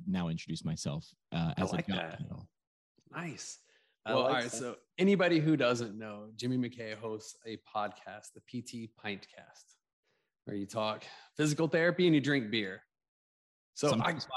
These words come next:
Speaker 1: vodka, sometimes vodka sodas, if I
Speaker 2: yeah,
Speaker 1: want to
Speaker 2: so,
Speaker 1: drink it.
Speaker 2: I mean, look, I, I don't have any more patients today. I just came from a client's house, so I, I have my beer here. What are you drinking,
Speaker 3: Nice.
Speaker 2: sir?
Speaker 1: I'm drinking, uh, Leinenkugel Summer Shandy,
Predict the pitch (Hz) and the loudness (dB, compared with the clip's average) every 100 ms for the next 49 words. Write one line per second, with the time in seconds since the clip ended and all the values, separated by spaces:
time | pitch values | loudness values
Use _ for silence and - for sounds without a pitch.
0 | - 156 147 156 139 147 139 143 156 104 | -8 -2 0 0 0 0 -2 -2 -2 -2
1 | 80 - - 98 - - 202 196 180 165 | -6 -10 -4 0 0 2 4 4 4 2
2 | 175 160 139 113 135 127 - 117 123 - | 4 4 2 -2 -2 -2 -2 -2 -2 0
3 | 123 123 117 110 107 104 104 113 107 117 | 0 2 0 0 0 0 -2 -4 -6 -8
4 | 117 117 110 104 104 135 120 120 110 147 | -12 -8 -6 -6 -6 -4 -4 -4 -2 0
5 | 156 160 160 151 139 139 160 151 151 143 | 2 2 2 2 0 0 -2 -2 -4 0
6 | 139 135 120 120 113 113 117 117 113 110 | 2 2 2 0 0 0 -2 -2 -2 -6
7 | _ _ _ _ _ _ _ _ _ - | _ _ _ _ _ _ _ _ _ -12
8 | 107 120 117 110 110 101 107 110 101 101 | -2 2 2 2 2 2 0 0 -2 -2
9 | - - _ _ _ - - - - 120 | -6 -20 _ _ _ -16 -16 -16 -4 0
10 | 135 151 139 117 113 107 123 143 139 143 | 2 2 0 0 -2 0 0 0 0 0
11 | 131 117 - 127 120 110 - 107 107 131 | 0 -2 -4 -4 -4 -4 -2 0 0 0
12 | 160 | -2